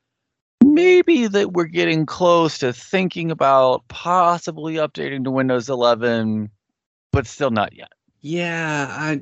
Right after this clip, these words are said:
Speaker 2: I'm, I'm getting interested in Windows eleven. I'm not ready to upgrade to it. And I'm not an Android user, so this feature doesn't mean anything to me.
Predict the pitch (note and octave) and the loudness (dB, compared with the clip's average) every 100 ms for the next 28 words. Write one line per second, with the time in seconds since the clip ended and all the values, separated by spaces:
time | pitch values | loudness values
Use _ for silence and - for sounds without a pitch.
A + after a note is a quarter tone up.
0 | - B2+ D3 C#3 B2+ - _ _ _ _ | -8 -6 -6 -6 -10 -16 _ _ _ _
1 | _ _ - E3 F3+ E3 - D3 C3 A2+ | _ _ -14 -8 -6 -6 -4 0 0 0
2 | G2 - _ _ - B2 A#2 A2 - - | -4 -8 _ _ -6 -2 -2 -6 -16 -6
3 | E2+ D2+ B1+ _ - D#2+ D#2+ D#2 D2+ C#2+ | -4 -4 -10 _ -8 -6 -4 -6 -8 -8
4 | D#2 C#2+ C#2+ C#2+ C#2+ D2 C#2+ C#2 C#2 C#2 | -6 -6 -8 -10 -10 -10 -10 -10 -12 -14
5 | _ _ F2 F#2+ A2 G#2+ G2+ F#2 F2+ F2 | _ _ -6 -2 -2 -4 -4 -2 -2 -4
6 | - - D#2 C#2+ - _ - G2+ - - | -8 -10 -10 -10 -16 _ -2 -2 -2 -4
7 | E2 C#2+ - D#2 D2 _ _ - B2 E3 | -4 -4 -8 -8 -8 _ _ -4 0 0
8 | F#3 C#3 A2+ A2+ A#2 G#2 G#2 G2 E2 F#2 | 2 0 0 -2 -2 0 0 0 -2 -6
9 | D#3 B2+ A2 A2+ A2 - G2+ G2 F#2+ - | -6 -4 -4 -4 -4 0 2 2 0 -6
10 | _ _ _ _ _ _ _ - D#3 - | _ _ _ _ _ _ _ -6 -6 -4
11 | C#3 - A2 F#2 A2+ G#2 G#2 G#2 G2 F#2 | -6 -6 -6 0 0 -2 -6 -6 -6 -8
12 | - B2+ B2 A2+ G2 F#2+ - D#2 D#3+ C#3 | -8 -6 -6 -4 -6 -6 -8 -4 -2 0
13 | A2 G2+ | -2 -4